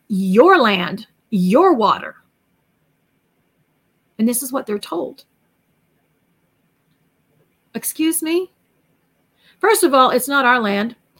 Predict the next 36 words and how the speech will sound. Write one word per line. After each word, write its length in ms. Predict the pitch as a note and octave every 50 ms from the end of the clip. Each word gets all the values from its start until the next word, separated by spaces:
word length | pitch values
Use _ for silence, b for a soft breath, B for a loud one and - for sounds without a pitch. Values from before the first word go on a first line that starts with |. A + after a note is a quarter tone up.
| _ _ -
It's 180 | B3 B3 - -
not 360 | C4+ D#4 D4+ C#4+ - - - _ _ _ _ _ _ _ _ _ _ _ -
our 140 | A#3+ C4
water. 420 | A#3+ G3+ F#3 F#3+ F3 F#3+ A3+ C#4 -
It's 200 | D#4 C4+ - -
Yahweh's. 580 | D4+ C#4 C4 A#3 F#3 D#3 C#3+ C3 - - - _ _ _ _ _ _ _ _ _ b b b b b b b b _
But 240 | - A#3+ C#4+ B3+ -
the 140 | - D4 E4
entities 400 | E4+ E4+ A#4+ A#4 G4+ G4+ F4 -
of 80 | C4+ A#3
the 100 | A#3 -
earth 320 | - C#4 C4 A3 G#3+ A3 -
have 160 | B3+ C4 C4
claimed 280 | - - E4 E4+ E4+ D#4+
it 100 | C#4 A#3+
as 140 | G#3 G3+
theirs. 540 | G3+ A3+ B3 G#3+ D3 - - - - - - _ _ _ _ _ b b b b
So 320 | - - - - F4 E4+ E4+
even 280 | F4 F4+ G#4 G#4 B4+ B4 A#4
when 140 | A4 F#4+ E4+
you 160 | E4 D#4 C4+
buy 280 | A3 C4+ C4+ C4+ C4 A#3+
land, 360 | A3 G#3+ A#3+ B3+ A3 G3+ G#3
especially 400 | G#3 - - D4+ D4+ - C#4+ B3+
say 240 | - - A#3 A3+ A3+
in 100 | A3 A3
Montana, 640 | G3 F#3 G3+ G#3 - - E4+ D4+ B3 F#3 F#3 b b b b b
you 140 | - B3+ F#4+
don't 240 | B4+ C#5 C#5 G#4+ E4
have, 280 | D#4+ D4+ C#4 B3 A#3 - _ _ _ _ _ _ _ _
you, 340 | - B3+ C#4+ F4 G4+ G#4+ G4+ -
you 180 | C#4 F4 F4+
apply 800 | C#4+ - - - - E4 D#4+ E4+ F4+ F#4 F#4 F#4 E4+ D#4+ C#4 B3+ -
to 100 | - B3+
water 300 | A#3+ A#3+ A#3+ A3 A3 G#3
rights. 560 | G#3 G3 F3+ F3 - - - - - - -